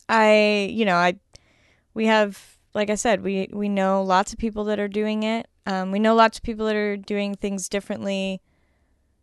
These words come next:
And then we know people who are doing things, like, the quote-unquote traditional way, and they're having a great time.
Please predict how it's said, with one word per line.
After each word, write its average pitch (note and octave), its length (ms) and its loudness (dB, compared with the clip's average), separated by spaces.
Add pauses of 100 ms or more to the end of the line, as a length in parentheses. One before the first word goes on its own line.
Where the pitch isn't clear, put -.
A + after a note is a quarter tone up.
(840)
And A#3 140 6
then B3 100 6
we C4 140 4
know C4 200 4
people C4 360 0
who C4 100 2
are B3+ 100 2
doing B3+ 300 0
things, A#3+ 460 -4
like, A3 400 -4
the G#3+ 240 -8
quote-unquote A3 580 -4
traditional G#3+ 480 -8
way, F3+ 200 -6
and F#3 100 -8
they're F#3+ 140 -6
having G3 280 -6
a G3 60 -8
great G#3 260 -6
time. G3+ 400 -8